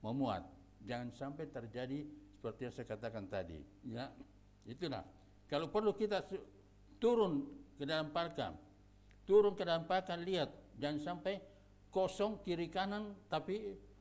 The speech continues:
sudah numpuk di mulut palka. Itu. Nah, kalau terjadi demikian,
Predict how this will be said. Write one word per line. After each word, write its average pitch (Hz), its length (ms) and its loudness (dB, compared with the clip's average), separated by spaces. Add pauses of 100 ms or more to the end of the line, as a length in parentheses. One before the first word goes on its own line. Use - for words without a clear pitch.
sudah 160 240 0
numpuk 185 720 0
di 143 160 2
mulut 151 400 2
palka. 143 400 -2 (320)
Itu. 98 320 -8 (460)
Nah, 127 160 -4 (240)
kalau 208 320 -6
terjadi 147 500 -4
demikian, 123 720 -6